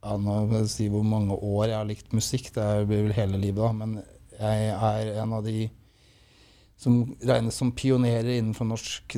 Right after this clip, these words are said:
death og black metal, eh, med bakgrunn i mitt eget band Kadaver,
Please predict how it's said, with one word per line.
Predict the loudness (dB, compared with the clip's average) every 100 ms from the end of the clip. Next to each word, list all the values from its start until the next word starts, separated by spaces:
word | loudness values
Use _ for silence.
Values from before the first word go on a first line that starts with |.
| -2
death | -2 -2 -12 -14 -2
og | -2 0
black | -4 -8 -4
metal, | -4 -4 -2 -2 -2 -8 -18 -10
eh, | -4 -2 0 2
med | 2 2 2 2 0
bakgrunn | -2 -4 -6 -8 -6 -8
i | -6 -6
mitt | -6
eget | -4 -2 -2 -2 -6 -10 -10
band | -4 -2 -2 -4 -6
Kadaver, | -4 -4 -2 -4 -4 -4